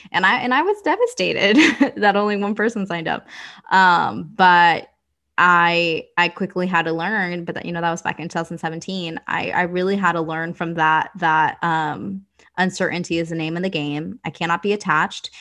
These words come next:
and I just have to be consistent. When things don't go my way, when launches don't go the way that I wanted to, when not all the seats are filled,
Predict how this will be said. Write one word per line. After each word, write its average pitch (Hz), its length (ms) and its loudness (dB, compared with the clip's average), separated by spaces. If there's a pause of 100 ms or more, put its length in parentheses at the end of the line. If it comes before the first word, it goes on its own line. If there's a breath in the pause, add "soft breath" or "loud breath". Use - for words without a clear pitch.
(140 loud breath)
and 180 100 -2
I 175 80 -2 (120)
just - 220 -4
have 165 220 -2
to 160 80 -6
be 151 140 -4
consistent. - 760 -10
When 180 240 -6
things 196 340 -4
don't 190 220 -2
go 180 120 -2
my 165 200 0
way, 170 320 0
when 160 240 -4
launches 165 400 -4
don't 160 180 -6
go 160 100 -4
the 156 100 -4
way 156 120 -4
that 156 80 -4
I 156 80 -2
wanted 233 380 4
to, 226 320 4
when 160 320 -4
not 165 400 0 (500)
all 175 220 6
the 165 100 -6
seats - 300 -8
are 156 100 -8
filled, 240 500 0